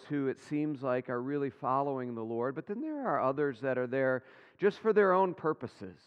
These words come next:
You know, they just want to make merry. They just want to, uh, be where the action is, but they don't really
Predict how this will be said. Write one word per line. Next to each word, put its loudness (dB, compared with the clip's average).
You 0
know, 4
they 6
just -2
want 2
to 2
make 0
merry. 0
They 0
just -4
want 0
to, -2
uh, 6
be 4
where 4
the 0
action -4
is, -4
but -6
they 6
don't 4
really 2